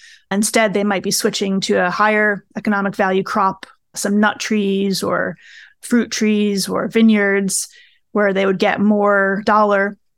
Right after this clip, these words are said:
per drop of water. So from a farmer's perspective, they were optimizing their revenue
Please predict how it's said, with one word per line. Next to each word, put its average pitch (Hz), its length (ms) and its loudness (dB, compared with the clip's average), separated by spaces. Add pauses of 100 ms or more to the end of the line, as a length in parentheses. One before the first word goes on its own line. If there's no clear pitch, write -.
per 220 160 0
drop 190 280 0
of 185 100 -4
water. 185 380 -2 (360)
So 202 220 -2
from 196 160 -4
a 185 400 -2 (180)
farmer's 302 400 2
perspective, 196 600 -2
they 208 120 2
were 202 60 2
optimizing 202 880 0
their 175 420 0 (340)
revenue 220 640 0